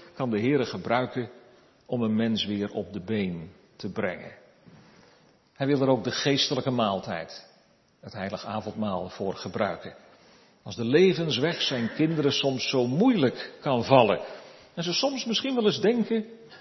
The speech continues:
"Waar leef ik nog voor?"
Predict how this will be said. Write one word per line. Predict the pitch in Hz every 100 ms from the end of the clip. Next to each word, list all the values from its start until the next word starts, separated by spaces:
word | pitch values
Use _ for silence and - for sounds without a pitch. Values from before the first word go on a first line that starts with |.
| - - - - - - _ - _
"Waar | 135 139
leef | 143 151
ik | 127 107
nog | 110 -
voor?" | 120 95 76 -